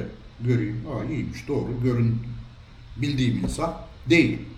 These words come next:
Onların gerçek hayatında nerede yaşıyorlarsa,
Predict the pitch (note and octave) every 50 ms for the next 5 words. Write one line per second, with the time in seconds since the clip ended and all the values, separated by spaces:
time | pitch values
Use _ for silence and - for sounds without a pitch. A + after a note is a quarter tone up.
0 | - - - - - - - - - - - - - - - - - - - -
1 | - C#3+ D#3+ E3 E3+ D#3+ D3+ C3+ B2+ A#2+ A2+ G#2 A2 A#2+ C#3 - - - - F#3
2 | F#3+ F#3 - - F3 D3+ A#2 A2+ A2+ - - A#2 G2+ G2 F#2 F2+ F#2+ - A2 B2
3 | C#3 C#3+ C3+ A#2+ A#2+ A#2+ A2+ A2 A2+ - - A#2 G#2+ G#2+ B2 B2+ B2 B2 - A#2+
4 | -